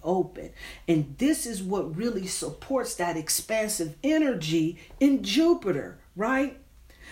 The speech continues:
But when we look at this Tower card, because Tower card really speaks to, like, a lot of upheaval and destruction and shit that happens where you just like, "Oh, oh, whoa, what's going on?"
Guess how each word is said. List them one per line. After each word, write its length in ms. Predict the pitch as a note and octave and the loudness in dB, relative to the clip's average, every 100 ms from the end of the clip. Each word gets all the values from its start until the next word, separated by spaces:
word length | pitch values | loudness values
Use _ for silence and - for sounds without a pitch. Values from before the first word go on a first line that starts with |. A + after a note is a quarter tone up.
| - - | -16 -6
But 260 | D#3+ B3 G3+ | 2 2 4
when 240 | D4 D4 | 2 4
we 160 | D#4+ C#4+ | 4 2
look 340 | C4 F4 F4 | 2 2 2
at 200 | D4 C4+ | -2 -2
this 260 | A3+ G#3+ - | -4 -4 -8
Tower 520 | - - D#4+ C#4+ A3 | -8 -4 -2 -2 -4
card, 300 | - G3+ F3+ | -4 -4 -4
because 520 | F#3+ F3+ - D3+ - - | -6 -8 -6 -6 -8 -10
Tower 540 | - D#4 G#4+ F#4+ F#3+ | -6 -2 0 0 -2
card 500 | - G3 F#2+ F#2+ - - - - - - - _ - - - - - - | -4 -6 -6 -8 -14 -20 -20 -20 -20 -20 -20 _ -20 -20 -20 -20 -18 -6
really 360 | F3+ C4+ A#3 G#3+ | 0 0 0 -6
speaks 580 | - - C4 G3 - - | -8 -4 -6 -4 -6 -6
to, 100 | G3+ | -6
like, 300 | F#3 F#3 C#3+ | -4 -6 -4
a 40 | |
lot 260 | F3 G3 - | -6 -4 -6
of 100 | - | -6
upheaval 720 | F#3+ - - A3+ G3+ E3+ D#3 | -8 -8 -12 -8 -6 -2 -2
and 120 | D#3 | -2
destruction 760 | D#3 D3+ - G#3 G3+ - D3 D3+ | -4 -6 -6 -6 -6 -6 -2 -2
and 140 | D#3+ | -2
shit 300 | - G3 - | -2 -4 -4
that 160 | E3 D#3 | -8 -8
happens 560 | - F#3+ - C#3 D#3 | -6 -6 -4 -6 -6
where 140 | E3 D#3 | -4 -6
you 180 | F3+ F#3 | -6 -8
just 320 | D#3+ - C#3 | -8 -8 -8
like, 240 | C#3+ - | -8 -6
"Oh, 440 | A3+ A#3 D4+ C#4 C#4+ | -2 0 0 -2 0
oh, 340 | D#4 C#4+ D4 | 0 0 -6
whoa, 580 | - F4 D#4+ D#4+ - D#4+ | -6 -4 -4 -8 -10 -6
what's 260 | D#4 D4+ - | -4 -4 -4
going 300 | D4 C#4+ C#4+ | -2 0 0
on?" 180 | C4+ | -2